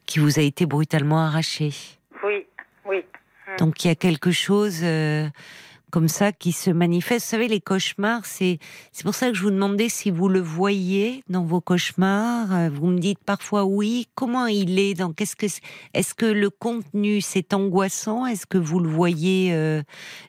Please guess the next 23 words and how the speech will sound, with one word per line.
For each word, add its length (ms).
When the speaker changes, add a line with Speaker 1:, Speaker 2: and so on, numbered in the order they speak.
Speaker 1:
euh, 120
malade 960
ou, 400
ou 160
est-ce 160
Speaker 2:
Oui, 80
Speaker 1:
que 160
Speaker 2:
c'est 360
comme 160
si 80
à 240
chaque 180
fois 160
il 100
se 120
noyait. 520
Speaker 1:
Ah, 540
dans 140
vos 160
cauchemars, 540
il 100
se 160
noie. 400